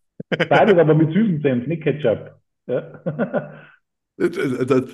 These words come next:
Speaker 1: das, das hätte ich nicht als Frage gestellt, das
Speaker 2: Ah,
Speaker 1: war mir
Speaker 2: okay, ja
Speaker 1: klar.
Speaker 2: gut, muss man immer, muss ich immer noch anmerken, ja. <laughs>
Speaker 1: Und das letzte ist Steaua Bukarest oder C F R Cluj? Ich hoffe, ich habe die richtig ausgesprochen.
Speaker 2: Jetzt habe ich nicht verstanden. Ah, Cluj, äh, Cluj meinen Sie?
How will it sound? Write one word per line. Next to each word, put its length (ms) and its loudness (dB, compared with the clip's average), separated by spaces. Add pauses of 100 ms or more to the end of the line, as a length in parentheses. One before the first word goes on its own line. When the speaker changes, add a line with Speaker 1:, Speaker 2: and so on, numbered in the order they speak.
Speaker 1:
das, 160 2
das 180 2
hätte 140 4
ich 80 0
nicht 100 2
als 140 0
Frage 220 -2
gestellt, 260 -6
das 80 0
Speaker 2:
Ah, 20 4
Speaker 1:
war 80 6
mir 40 -4
Speaker 2:
okay, 140 0
ja 120 6
Speaker 1:
klar. 140 4
Speaker 2:
gut, 40 0
muss 140 0
man 140 2
immer, 440 0
muss 120 -6
ich 40 -4
immer 140 -6
noch 140 0
anmerken, 420 -4
ja. 220 -6 (200)
<laughs> 540 -4 (1200)
Speaker 1:
Und 280 -8
das 100 -2
letzte 320 -4
ist 240 -8 (280)
Steaua 540 2
Bukarest 720 -4
oder 320 -2
C 360 -4
F 240 -10
R 220 -2
Cluj? 400 -2 (140)
Ich 100 -18
hoffe, 120 -8
ich 40 -18
habe 100 -12
die 80 -14
richtig 200 -12
ausgesprochen. 560 -14 (180)
Speaker 2:
Jetzt 100 -6
habe 120 0
ich 40 -4
nicht 100 -4
verstanden. 340 -2
Ah, 240 2
Cluj, 440 2
äh, 300 0
Cluj 320 -4
meinen 300 -6
Sie? 280 -12